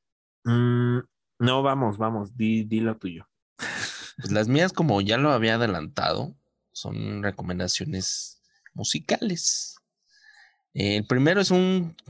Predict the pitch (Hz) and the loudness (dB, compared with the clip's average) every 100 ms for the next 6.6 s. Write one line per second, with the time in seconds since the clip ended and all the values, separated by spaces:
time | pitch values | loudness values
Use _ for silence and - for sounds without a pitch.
0 | - - - _ _ _ 113 160 175 185 | -20 -20 -20 _ _ _ -4 0 2 2
1 | - - 160 135 196 220 226 196 180 214 | 0 -4 -2 2 2 4 4 4 4 0
2 | - 294 320 359 381 _ - 69 - - | 0 -2 -2 -6 -20 _ -18 -16 -16 -20
3 | _ 127 - 131 143 123 98 - - - | _ -10 -2 0 2 0 -2 -8 -16 -6
4 | 113 123 110 - - - - _ _ _ | -4 -4 -6 -10 -14 -18 -18 _ _ _
5 | _ _ _ - - 92 104 110 101 101 | _ _ _ -16 -14 -4 0 0 0 -4
6 | - 104 104 110 - | -2 0 -2 -4 -8